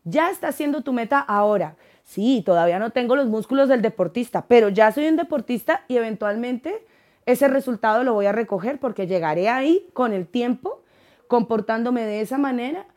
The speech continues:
consistentemente. Y bueno, esto era lo último que les quería comentar. Muchísimas gracias por sintonizarnos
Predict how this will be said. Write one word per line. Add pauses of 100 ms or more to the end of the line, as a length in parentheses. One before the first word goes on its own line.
(140)
consistentemente. (840)
Y
bueno, (140)
esto
era
lo
último
que
les
quería
comentar. (260)
Muchísimas
gracias
por
sintonizarnos